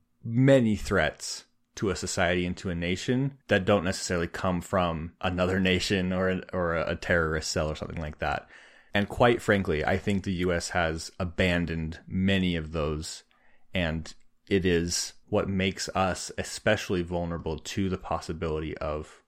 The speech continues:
collapse. So something that I thought was interesting is breaking down the expenses within the military and how those have changed over time does offer some interesting insights. So, for example, in twenty twenty, you had mentioned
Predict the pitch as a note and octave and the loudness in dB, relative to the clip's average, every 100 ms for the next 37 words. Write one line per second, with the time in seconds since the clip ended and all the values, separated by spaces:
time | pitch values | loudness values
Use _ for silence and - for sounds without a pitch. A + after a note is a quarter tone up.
0 | _ - D2+ - - - - - - - | _ -8 -4 -4 -8 -20 -20 -20 -20 -20
1 | - - - - - - B2+ A#2 - - | -20 -20 -20 -20 -14 2 4 4 0 -12
2 | - - A3 E3+ A#2+ A#2 A2+ G#2 G2 G#2 | -10 -2 2 6 6 6 4 2 2 -2
3 | - G2 - E2+ E2 F2+ G#2+ G#2 G2 - | -2 -4 -2 -2 -2 -4 2 2 2 -4
4 | G2+ A2 A#2+ D#3+ F#3 E3 A2 G2+ F#2+ F2 | -4 4 4 4 2 2 4 2 4 2
5 | E2 E2+ F2 - A2+ G2 - - B2 A#2 | 0 -4 -6 -4 0 0 0 0 0 0
6 | A#2+ G2+ F#2 - G2 G#2 A#2 A#2+ B2 B2 | -4 -4 -6 -6 -2 0 2 2 2 0
7 | A#2+ B2 C3+ G2+ G2 F#2 F#2+ G2+ A#2+ - | 2 2 2 0 -4 -2 0 0 -4 -4
8 | B2 A#2+ A#2 A#2+ A#2+ - A#2 A#2 C#3+ D3 | -2 0 0 -2 -4 -2 0 0 -2 -6
9 | - - - A#2 A#2 A#2 C3 A#2+ G#2+ - | -14 -20 -2 0 4 4 2 0 0 0
10 | G2+ G2 G2 - F2+ - C#2+ - - - | -4 -4 -4 -2 -2 -2 -4 -4 -12 -8
11 | - G#2 G2 - - C#3+ C#3 A2+ G#2 A2+ | 2 4 4 2 2 4 6 6 6 4
12 | G#2+ A#2 A#2+ - F#2+ F#2 G2 G2 F#2 F#2+ | 6 4 2 2 0 2 2 2 0 0
13 | G2+ F#2 - | -2 -2 -4